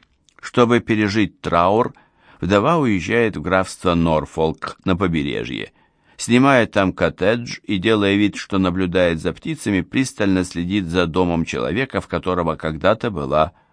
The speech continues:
влюблена. Как ни странно, эти наблюдения приносят вдове облегчение. Размышляя о воображаемом романе с другим мужчиной,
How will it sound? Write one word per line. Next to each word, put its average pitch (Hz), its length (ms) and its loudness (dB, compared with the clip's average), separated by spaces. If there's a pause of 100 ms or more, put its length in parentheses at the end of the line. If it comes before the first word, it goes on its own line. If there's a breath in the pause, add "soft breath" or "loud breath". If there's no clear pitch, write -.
влюблена. 78 720 -2 (960 soft breath)
Как 147 220 0
ни 160 80 4
странно, 127 720 2 (100)
эти 104 200 -2
наблюдения 131 720 0
приносят 107 560 -2
вдове 80 380 -2
облегчение. 50 800 -6 (540 soft breath)
Размышляя 101 920 2
о 80 160 -2
воображаемом 85 920 0
романе 80 600 -2
с 73 40 -10
другим 80 400 -4
мужчиной, 78 640 -6